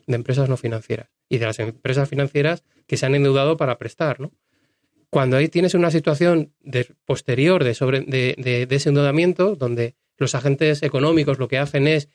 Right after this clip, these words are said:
intentar reducir su volumen de deuda, ¿no? Pagar esa, esas deudas postergando consumo, postergando inversiones, en el caso de las empresas, eso tiene un efecto ralentizador sobre el conjunto de la dinámica económica.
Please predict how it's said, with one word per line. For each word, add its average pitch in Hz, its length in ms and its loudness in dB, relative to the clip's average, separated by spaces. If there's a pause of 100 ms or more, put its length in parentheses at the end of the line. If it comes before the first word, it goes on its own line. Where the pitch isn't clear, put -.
(140)
intentar 131 460 -4
reducir 156 400 -4
su 135 160 -8
volumen 135 320 -2
de 131 100 -10
deuda, 170 320 -8
¿no? 185 100 -18
Pagar 127 300 -8
esa, 143 320 -6
esas 139 280 -4
deudas 147 420 0 (360)
postergando 131 540 -2
consumo, 156 640 0
postergando 131 600 -2
inversiones, 160 760 0 (320)
en 120 100 -2
el 113 80 -2
caso 131 220 -2
de 135 60 4
las 139 140 0
empresas, 165 600 0 (320)
eso 147 280 -2
tiene 143 180 4
un 147 80 4
efecto 170 520 0
ralentizador 139 760 0
sobre 151 220 2
el 123 220 0
conjunto 143 420 0
de 143 80 4
la 127 200 0
dinámica 123 460 -2
económica. 156 580 0